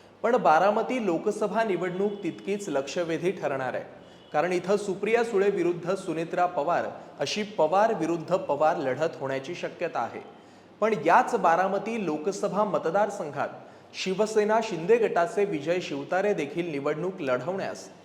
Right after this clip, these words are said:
इच्छुक आहेत. त्यातच विजय शिवतारेंनी दिनांक वीस मार्च रोजी शरद पवारांचे कट्टर विरोधक मानले जाणारे अनंतराव थोपटे यांची भोरमध्ये भेट घेतली. मुळात बारामतीच्या राजकारणात भोर मतदारसंघाची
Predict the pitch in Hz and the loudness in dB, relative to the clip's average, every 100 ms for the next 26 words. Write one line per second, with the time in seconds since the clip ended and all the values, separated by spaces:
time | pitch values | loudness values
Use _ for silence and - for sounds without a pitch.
0 | - 143 143 180 143 113 98 - - - | -10 -8 -6 -4 -4 -4 -6 -14 -20 -20
1 | - - 160 180 208 208 151 165 190 190 | -8 2 4 4 0 0 -6 -2 -2 -2
2 | 147 143 185 185 202 196 151 156 165 190 | -6 -2 -2 -2 -2 -2 -2 -4 -2 -4
3 | 156 170 202 196 185 175 180 165 123 87 | -2 -4 -4 -2 -2 -2 -4 -6 -6 -12
4 | - - - - - 190 226 262 214 202 | -14 -20 -20 -20 -4 4 6 6 4 2
5 | 202 202 202 220 220 - - 208 190 151 | 2 2 0 0 2 -2 2 0 2 0
6 | 170 170 202 185 160 165 180 170 147 156 | -2 0 -2 -2 -2 -2 -2 -2 0 2
7 | 165 - 147 160 170 175 185 185 143 - | 2 -2 -4 -4 0 2 2 0 -6 -4
8 | 233 214 151 135 110 92 - - - - | 0 0 0 -4 -12 -14 -16 -20 -20 -18
9 | 151 151 220 233 208 165 196 196 208 - | -8 6 6 8 4 0 0 2 2 0
10 | 127 104 - - - - - 175 208 262 | -6 -6 -12 -14 -20 -20 -10 0 4 4
11 | 269 185 165 208 214 220 214 226 240 175 | 4 4 4 4 2 -2 -2 2 4 4
12 | 160 190 196 190 214 208 185 139 202 247 | 2 0 0 0 0 0 -2 -2 0 0
13 | 175 175 180 185 185 156 151 165 202 | -2 -2 0 0 -2 -8 -6 -8 -6